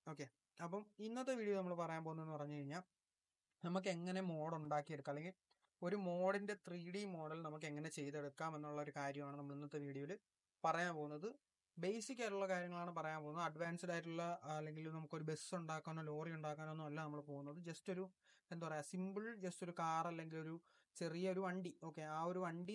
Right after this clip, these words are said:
നമുക്ക് എങ്ങനെ ഒരു മോഡാക്കി എടുക്കാം, അല്ലെങ്കിൽ ആ ഒരു വണ്ടി എങ്ങനെ നമുക്ക് ഉണ്ടാക്കിയെടുക്കാം എന്നുള്ളൊരു, ഏഹ്, കാര്യമാണ് നമ്മൾ ഇന്നത്തെ വീഡിയോ നോക്കാൻ പോകുന്നത്. അതിന്റെ കൂടെ തന്നെ എങ്ങനത്തെ രീതിയിൽ വേണമോ നമുക്ക് മോഡ്, നമുക്ക് മോഡ് ഉണ്ടാക്കണം, ഉണ്ടാ-, ഉണ്ടാക്കണം എന്നുണ്ടെങ്കിൽ നമുക്ക് എങ്ങനെയെങ്കിലും ത്രീ ഡി മോഡൽ ചെയ്തെടുത്താൽ പോരാ. അപ്പൊ മോഡ് ഉണ്ടാക്കാൻ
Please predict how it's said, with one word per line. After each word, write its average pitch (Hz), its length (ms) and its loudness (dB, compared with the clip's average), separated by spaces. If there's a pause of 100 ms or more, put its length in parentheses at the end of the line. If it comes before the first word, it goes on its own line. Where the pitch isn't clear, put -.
നമുക്ക് 175 240 -2
എങ്ങനെ 170 200 -2
ഒരു 180 100 -2
മോഡാക്കി 165 540 -2
എടുക്കാം, 156 220 -4
അല്ലെങ്കിൽ 151 240 -2
ആ - 60 -2
ഒരു 175 120 -4
വണ്ടി 165 240 -4
എങ്ങനെ 165 180 -6
നമുക്ക് 160 180 -6
ഉണ്ടാക്കിയെടുക്കാം 156 560 -2 (420)
എന്നുള്ളൊരു, 165 360 -2 (400)
ഏഹ്, 156 480 -8 (140)
കാര്യമാണ് 156 400 0
നമ്മൾ 151 180 -4
ഇന്നത്തെ 156 300 -6
വീഡിയോ 151 220 -2
നോക്കാൻ 160 340 -2
പോകുന്നത്. 160 260 -2
അതിന്റെ 175 220 -2
കൂടെ 180 240 -2
തന്നെ 190 200 0
എങ്ങനത്തെ 185 440 -2
രീതിയിൽ 165 340 -4
വേണമോ 160 320 -4
നമുക്ക് 160 260 -8
മോഡ്, 165 320 -2 (420)
നമുക്ക് 165 280 2
മോഡ് 160 260 2
ഉണ്ടാക്കണം, 175 380 -2 (260)
ഉണ്ടാ-, 165 260 -4 (100)
ഉണ്ടാക്കണം 170 360 -2
എന്നുണ്ടെങ്കിൽ 175 320 -4
നമുക്ക് 170 200 -4
എങ്ങനെയെങ്കിലും 170 440 -2 (440)
ത്രീ 160 200 2
ഡി 170 100 2
മോഡൽ 165 240 0
ചെയ്തെടുത്താൽ 156 440 0
പോരാ. 151 180 0
അപ്പൊ 196 180 -4
മോഡ് 185 260 4
ഉണ്ടാക്കാൻ 180 420 0